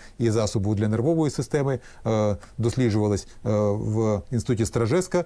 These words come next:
як протиаритмічна схема. При легких варіантах аритмії вона може суттєво допомогти для того, щоб серце просто заспокоїти. І ось такі перебої одноразові, е, ритму серцевого, які називаються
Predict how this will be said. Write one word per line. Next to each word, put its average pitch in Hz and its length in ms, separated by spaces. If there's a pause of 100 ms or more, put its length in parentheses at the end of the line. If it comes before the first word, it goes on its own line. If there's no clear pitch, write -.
(140)
як 131 220
протиаритмічна 123 960
схема. 82 440 (260)
При 127 140
легких 127 380
варіантах 104 420
аритмії 175 480 (160)
вона 123 180
може 117 180
суттєво 107 420
допомогти 110 580 (160)
для 117 100
того, 151 200
щоб - 160
серце 139 300
просто 120 280
заспокоїти. 107 760 (200)
І 123 80
ось 120 100
такі 127 240
перебої 110 720 (200)
одноразові, 107 760 (400)
е, 101 160
ритму 147 320
серцевого, 92 680 (200)
які 113 280
називаються 104 520